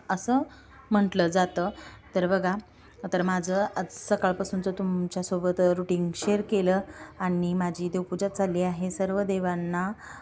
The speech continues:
आंघोळ घालून घेतली, सगळ्या देवांना गंध लावला आणि, अं, ही अशी माझं देवपूजा रुटीन दररोजचं आहे. तर व्हिडिओ कसा वाटला नक्की कमेंट करून सांगा.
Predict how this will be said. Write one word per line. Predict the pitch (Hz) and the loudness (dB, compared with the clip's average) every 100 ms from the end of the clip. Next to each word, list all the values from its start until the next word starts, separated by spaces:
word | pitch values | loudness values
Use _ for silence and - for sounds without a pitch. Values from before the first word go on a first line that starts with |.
| - | -8
आंघोळ | 185 180 190 247 | -2 4 6 8
घालून | 220 202 190 | 6 2 0
घेतली, | 185 185 - 175 180 196 - - | -2 -4 -2 -2 -2 -6 -16 -10
सगळ्या | - 175 190 | -6 0 0
देवांना | 202 190 180 180 185 208 - - 180 | 2 0 0 0 -2 -4 -10 -12 -4
गंध | 190 185 190 | 0 0 4
लावला | 214 196 185 180 190 180 | 4 4 2 0 -2 -4
आणि, | 175 180 175 196 226 - - - - - | -6 -2 0 -2 -4 -12 -20 -20 -20 -10
अं, | 180 170 170 165 170 170 - - - - - - - 180 | -6 -2 0 0 -2 -8 -14 -20 -20 -20 -20 -20 -16 -2
ही | 202 202 - - | 2 2 0 -2
अशी | 196 - 202 | -2 -2 0
माझं | 196 185 180 180 180 180 185 - - | 0 0 2 2 2 2 -2 -6 -2
देवपूजा | 202 214 214 180 180 175 185 185 - - - - - | 4 4 2 -2 2 2 0 -6 -16 -20 -20 -20 -10
रुटीन | 175 185 190 226 214 | -2 0 4 6 6
दररोजचं | 196 185 185 185 185 | 4 2 0 -2 0
आहे. | 185 180 175 175 185 - - - - | 2 2 0 -2 -2 -6 -16 -8 -2
तर | 185 | 0
व्हिडिओ | 180 175 175 | 2 2 2
कसा | 170 220 214 220 | 2 2 4 6
वाटला | 202 190 190 190 214 - - - - | 4 2 0 0 -2 -8 -20 -12 -6
नक्की | 196 - 226 | -6 -6 0
कमेंट | 226 208 196 | 4 4 2
करून | 190 185 185 | 0 0 0
सांगा. | 180 196 185 185 | 2 2 2 0